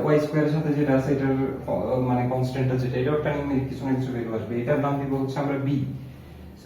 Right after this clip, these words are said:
লিখি প্লাস বি, then ওয়াই স্কয়ার। And পরে হচ্ছে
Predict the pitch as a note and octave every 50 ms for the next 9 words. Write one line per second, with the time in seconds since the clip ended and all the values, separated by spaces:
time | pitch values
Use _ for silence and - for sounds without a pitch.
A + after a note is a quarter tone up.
0 | B2+ B2+ C3 C3 D3+ - - C3 B2 B2+ B2+ C3+ B2+ B2+ B2+ C3 B2 A#2+ B2+ C3+
1 | C#3+ E3+ A3+ - - - - - - - - - - - - - - - - -
2 | - - - - - - A#2+ A#2+ A#2+ A#2+ B2+ F3 F#3+ - - - - - - -
3 | - - - - - - - - - - - - - - - - C#3 C3+ A#2+ A#2
4 | A2 - - G2+ F#2 F#2+ F#2 E2 D#2+ - - - - - - - - - - -
5 | - - - - - - - - - - - - - - - - - - - -
6 | - - - - - - - A#2+ B2 B2+ B2+ C3 C3 C3 C3 - E3+ F3 E3+ F3
7 | F3 E3+ F3